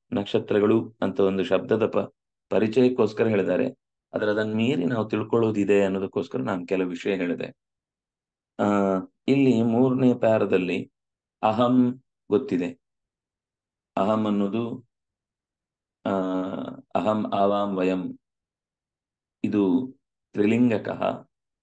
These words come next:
ಅಸ್ಮತ್ ಶಬ್ದಃ, ನಾನು, ನಾವಿಬ್ಬರು, ನಾವು ಬಹಳ ಜನ ಅಂತ ಪ್ರಯೋಗಿಸುವಂತದ್ದು.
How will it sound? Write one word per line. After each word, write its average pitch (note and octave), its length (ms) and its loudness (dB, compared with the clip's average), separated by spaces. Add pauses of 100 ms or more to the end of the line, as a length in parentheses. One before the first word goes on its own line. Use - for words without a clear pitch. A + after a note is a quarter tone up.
ಅಸ್ಮತ್ A2+ 400 -2
ಶಬ್ದಃ, - 840 -8 (400)
ನಾನು, G#2 640 -2 (160)
ನಾವಿಬ್ಬರು, F#2+ 840 -2
ನಾವು F#2 180 -4
ಬಹಳ F2 240 -2
ಜನ F2 200 -4 (320)
ಅಂತ F#2 200 -6
ಪ್ರಯೋಗಿಸುವಂತದ್ದು. F2 1160 -4